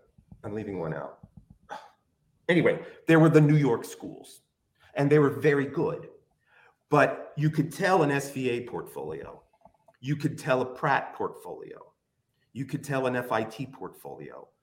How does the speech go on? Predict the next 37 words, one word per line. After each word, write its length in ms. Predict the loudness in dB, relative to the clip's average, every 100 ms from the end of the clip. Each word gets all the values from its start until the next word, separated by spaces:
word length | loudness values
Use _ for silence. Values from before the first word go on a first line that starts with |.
| _ _ _ -4
And 120 | -2
here 240 | 0 0
comes 320 | 2 2 0 0
this 200 | -8 -2
hayseed 540 | -2 -2 -4 -6 -8
from 280 | -8 -8 -4
Pennsylvania 840 | -6 -6 -8 -4 -2 -4 -8 -12 -16 -18 -20 -20 _
<laughs> 420 | -20 -20 -12 0
with 160 | 4
a 60 | 4
Penn 260 | 4 4 4
State 420 | 0 -2 -2 -4
portfolio. 800 | -8 -6 -6 -6 -6 -6 -8 -6
And 120 | -2
they're 120 | 0 2
like, 280 | 0 -4 -8
"What 240 | -8 -8
the 100 | -12
hell 340 | -8 -6 -4
is 220 | -4 -8 -6
this?" 580 | -6 -6 -8 -16 -18 -2
But 180 | 2 4
there 100 | 4
was 220 | 2 2
enough 460 | 0 2 2 0 -4
there 640 | 0 2 4 2 2 -2 -10 -20 _ _ -8
that 140 | 0
they're 80 | 2
like, 320 | 4 4 2
"This 180 | -4 -4
is 140 | -6
really 240 | -2 0 0
refreshing, 640 | -4 -2 -4 -4 -12 -14 -12
and 120 | -10
this 120 | -10
is 140 | -12
really 240 | -12 -12